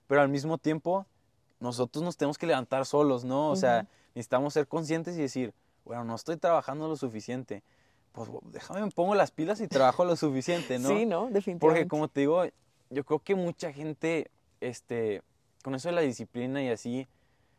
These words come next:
Speaker 1: dice, "No, yo trabajo muy fuerte, yo trabajo lo más que puedo", pero ellos en su mente son conscientes de que puedo haber hecho
Speaker 2: Puedo haber
Speaker 1: más,
Speaker 2: más,
Speaker 1: puedo
Speaker 2: claro.
Speaker 1: haber hecho más. Entonces,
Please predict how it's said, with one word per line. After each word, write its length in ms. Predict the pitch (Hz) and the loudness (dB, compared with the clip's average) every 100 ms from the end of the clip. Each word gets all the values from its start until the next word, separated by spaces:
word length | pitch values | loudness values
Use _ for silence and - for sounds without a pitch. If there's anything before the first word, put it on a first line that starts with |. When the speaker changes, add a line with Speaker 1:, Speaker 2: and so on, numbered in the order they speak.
| _ _ _ | _ _ _
Speaker 1:
dice, 200 | 135 135 | -6 -4
"No, 160 | 131 147 | -4 -2
yo 120 | 160 | -2
trabajo 280 | - 190 - | 0 -2 -2
muy 140 | 226 220 | -2 -2
fuerte, 380 | 175 185 - | -2 -4 -4
yo 100 | 185 | -6
trabajo 600 | 175 175 175 185 185 175 143 | 0 2 2 2 0 0 -2
lo 320 | - 143 143 135 | -6 0 2 2
más 240 | 135 127 | 0 -4
que 120 | 175 | -6
puedo", 420 | - 139 151 190 - _ _ _ _ _ _ _ _ _ _ _ _ _ | 0 2 4 2 -4 _ _ _ _ _ _ _ _ _ _ _ _ _
pero 280 | 151 156 147 | 8 10 10
ellos 460 | 147 185 196 - - _ _ | 10 10 8 2 -14 _ _
en 140 | 147 151 | -2 0
su 140 | 151 | 2
mente 420 | 147 147 151 208 | 2 2 0 -6
son 220 | 190 180 | -4 -4
conscientes 720 | 165 202 185 - 165 - 185 170 | -2 -4 -4 -6 -6 -6 -8 -6
de 100 | 170 | -10
que 180 | - | -14
puedo 300 | 123 - 135 | -16 -10 -4
haber 180 | 175 214 | 2 2
hecho 40 | 226 | 10
Speaker 2:
Puedo 160 | 190 | 12
haber 140 | 202 220 | 12 10
Speaker 1:
más, 80 | |
Speaker 2:
más, 220 | 208 214 220 | 6 2 -2
Speaker 1:
puedo 80 | - | -2
Speaker 2:
claro. 200 | - 220 | 4 8
Speaker 1:
haber 100 | 165 | 8
hecho 180 | 190 190 | 6 -2
más. 300 | 165 190 - _ _ _ _ _ | -2 -2 -4 _ _ _ _ _
Entonces, 500 | _ 143 147 180 160 | _ -4 -2 -2 -4